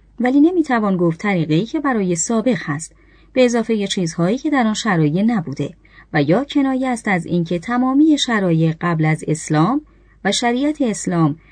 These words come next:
حسب لب و واقع دارای حقیقتی واحده اند، هرچند که در امتهای مختلف به خاطر استعدادهای مختلف آنان اشکال و دستورات مختلفی دارند، همچنان که آیه شریفه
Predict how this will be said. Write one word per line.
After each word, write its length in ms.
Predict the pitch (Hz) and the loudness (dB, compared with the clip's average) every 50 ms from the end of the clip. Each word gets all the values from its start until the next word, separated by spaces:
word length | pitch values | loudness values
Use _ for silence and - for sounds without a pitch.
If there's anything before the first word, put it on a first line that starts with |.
| - - | -10 -4
حسب 400 | - 214 196 - 214 208 196 196 | -4 -4 -2 -2 -2 0 0 2
لب 460 | 196 190 190 185 180 175 165 - - | 0 2 2 2 2 0 0 2 2
و 80 | 165 160 | 2 4
واقع 500 | 156 170 160 147 - - 208 247 294 302 | 4 4 2 2 0 0 0 0 0 2
دارای 480 | 311 240 214 175 156 151 151 165 254 | 2 2 2 2 2 2 2 2 0
حقیقتی 680 | 285 262 277 254 214 180 151 - - - 165 - 220 226 | -2 0 -2 0 0 0 0 0 0 -2 -2 -2 -4 -2
واحده 400 | 220 233 233 220 240 220 262 254 | -2 -2 -2 0 -2 0 0 0
اند، 340 | 208 165 143 - - - - _ _ _ _ _ - | 0 0 -2 -4 -6 -8 -12 _ _ _ _ _ -2
هرچند 460 | - 302 285 277 - 180 151 135 - - _ _ _ - - | 0 0 2 2 2 0 0 0 0 -8 _ _ _ -12 -4
که 100 | - 185 | 0 2
در 180 | 180 175 165 - | 4 4 2 2
امتهای 640 | 175 180 175 175 165 165 165 - 190 185 170 151 147 | 2 2 2 2 2 0 0 0 -2 0 2 2 2
مختلف 600 | 143 156 170 170 - - 233 254 277 302 302 - _ _ _ - _ - | 2 2 0 -2 -4 -6 -2 0 0 0 0 -2 _ _ _ -18 _ -2
به 120 | 185 214 | 0 0
خاطر 340 | 226 - 269 262 262 294 302 277 | 0 0 -2 -2 0 0 0 2
استعدادهای 1040 | 262 233 220 - - 220 220 - 208 202 202 202 202 - 240 247 240 220 202 196 | 2 0 0 0 0 -2 0 0 0 0 0 0 -2 -4 -2 -2 0 2 2 2
مختلف 540 | 185 170 170 165 - 185 170 165 165 165 175 | 2 0 -2 -2 -2 0 2 2 2 2 0
آنان 540 | 151 156 165 147 143 147 175 254 285 285 - - - - - - - - 208 | 2 2 4 4 4 4 2 2 2 0 0 -4 -20 -20 -20 -16 -6 -2 0
اشکال 540 | 180 160 - - - - - 196 254 294 302 | 0 0 0 -2 -4 -2 -2 0 0 0 0
و 80 | 311 302 302 | 0 0 -2
دستورات 560 | 254 214 - - - 175 156 156 156 160 - | -2 -4 -4 -2 0 2 2 2 2 0 0
مختلفی 600 | 196 208 214 214 - - 240 247 262 - - 143 | 0 0 -2 -2 -4 -4 -2 0 0 0 -2 -4
دارند، 360 | - - 160 151 - 160 - _ _ - _ _ _ _ _ _ - | -4 -4 -4 -4 -6 -8 -8 _ _ -20 _ _ _ _ _ _ -2
همچنان 480 | - 240 226 226 - 233 233 233 226 214 | 0 2 2 2 0 0 0 0 0 -2
که 140 | - 208 | -2 -2
آیه 460 | 196 185 180 170 151 156 165 170 175 170 | 0 2 4 4 4 4 4 2 2 0
شریفه 760 | - - 180 160 151 135 - - 175 196 233 262 277 294 | 0 0 0 0 0 -2 0 -2 -2 0 0 0 -2 -2